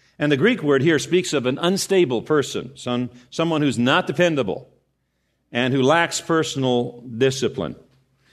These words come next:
The, uh, New International Version translates the word as lawlessness, and the Amplified Bible includes the thought of rebellion against all constituted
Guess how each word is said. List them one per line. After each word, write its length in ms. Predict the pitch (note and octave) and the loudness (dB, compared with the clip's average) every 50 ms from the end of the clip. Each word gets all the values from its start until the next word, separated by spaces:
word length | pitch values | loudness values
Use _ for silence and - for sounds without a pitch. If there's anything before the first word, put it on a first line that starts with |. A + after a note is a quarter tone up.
| _ _ _ _ _ _ _ - | _ _ _ _ _ _ _ -4
The, 220 | B2+ A#2+ A#2 A#2 | -2 0 2 4
uh, 60 | A#2 A#2 | 4 4
New 160 | C3 D#3 E3+ | 4 2 2
International 500 | D#3+ D3+ C#3 C#3+ D#3+ D#3+ C3+ - D3+ C3 | 2 2 2 2 2 0 0 -2 -2 0
Version 260 | B2+ C3 - - A#2 | 0 -2 -2 -2 -4
translates 640 | D3+ D3 C#3 C3 - C#3 C3 B2+ B2+ - - - - | -2 -2 -2 -2 -2 0 0 0 -2 -6 -12 -12 -8
the 100 | B2 A#2 | -8 -4
word 380 | G#2+ A#2 B2 B2+ B2+ B2 - | -2 0 0 2 0 0 -2
as 300 | - A#2 G#2+ G2+ - - | -2 0 0 0 0 0
lawlessness, 800 | B2+ A#2+ B2 C3+ D#3 E3 D3 A#2+ - - B2 A#2 A2+ A2+ - - - - - - _ _ _ _ - | 0 2 2 4 4 2 2 0 -2 -2 -2 -2 -2 -2 -4 -10 -14 -18 -20 -20 _ _ _ _ -6
and 140 | B2+ A#2 A2+ | -4 -2 0
the 160 | B2 C3+ D3 | 0 2 2
Amplified 640 | D#3+ F#3+ F#3+ F#3 E3+ - - B2 A2+ G#2+ G#2 G2 | 2 2 0 0 -2 -2 0 2 2 2 2 2
Bible 480 | G#2 A2 G#2+ G#2+ G2+ A2 A#2+ C#3 - - | 2 2 2 2 0 0 -2 -2 -4 -8
includes 320 | A#2 G#2 C3 D3 C#3 C3 | -8 -4 -4 -4 -2 -2
the 80 | A#2+ - | -4 -2
thought 240 | - B2+ B2 A#2+ A#2 | -2 0 0 0 0
of 380 | - C3+ A2+ A2 G#2+ G2+ - - | 0 0 0 0 0 -2 -4 -4
rebellion 720 | C3+ B2 A2 G2 C3 D#3 F3 F#3 D3+ B2 G#2+ G#2+ A#2 B2+ | -6 -6 -2 0 2 4 4 4 2 2 0 0 0 -2
against 340 | C3+ A2+ G#2 B2+ A#2 - - | -2 -2 -2 -2 -4 -4 -6
all 320 | - - B2 C3+ D3 D3+ - | -4 -2 0 0 0 -2 -2
constituted 800 | - D3 C#3 C3 C3 - B2 - - B2+ A2+ G2+ G2+ G2+ G2 | -4 -4 -4 -4 -6 -10 -12 -6 -4 -2 0 0 0 -2 -4